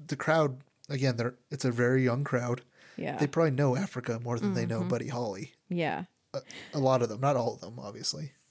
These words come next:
Speaker 2: I actually forgot. I, it's funny 'cause I told you, I forgot Weezer did a cover album. I was, like, half joking, but
Speaker 1: <laughs>
Speaker 2: I totally wasn't. I was like, "Oh, what are they gonna end on?" I wasn't even thinking of Africa. I was like, "Oh, yeah, <laughs> of course they would." And why did Rivers say,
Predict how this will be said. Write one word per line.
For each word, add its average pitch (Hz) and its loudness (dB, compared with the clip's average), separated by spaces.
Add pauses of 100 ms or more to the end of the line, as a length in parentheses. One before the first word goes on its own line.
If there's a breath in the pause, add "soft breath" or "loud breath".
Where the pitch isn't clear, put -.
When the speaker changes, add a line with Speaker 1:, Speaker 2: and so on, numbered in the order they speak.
(120)
Speaker 2:
I 233 0
actually 370 4
forgot. 214 6
I, 220 4
it's 226 2
funny 247 6
'cause 240 6
I 190 6
told 208 4
you, 202 6
I 196 6
forgot 403 4
Weezer 277 6
did 214 6
a 269 4
cover 180 4
album. 165 4
I - 4
was, 254 4
like, 254 6
half 180 0
joking, 214 2
but 185 6 (160 loud breath)
Speaker 1:
<laughs> - -10
Speaker 2:
I 254 4
totally 277 6
wasn't. 220 4
I 196 2
was 208 4
like, 202 4
"Oh, 311 6
what 208 6
are 226 6
they 226 6
gonna 233 4
end 226 4
on?" 175 4
I 175 4
wasn't 170 4
even 180 2
thinking 175 0
of 156 2
Africa. 147 -2
I - -6
was 185 -10
like, 214 -10
"Oh, 262 0
yeah, 240 -2 (140)
<laughs> - -20
of - -18
course 285 -4 (100)
they 165 -2
would." 170 0 (800 loud breath)
And 320 2
why 330 6
did 415 8
Rivers 302 8
say, 269 4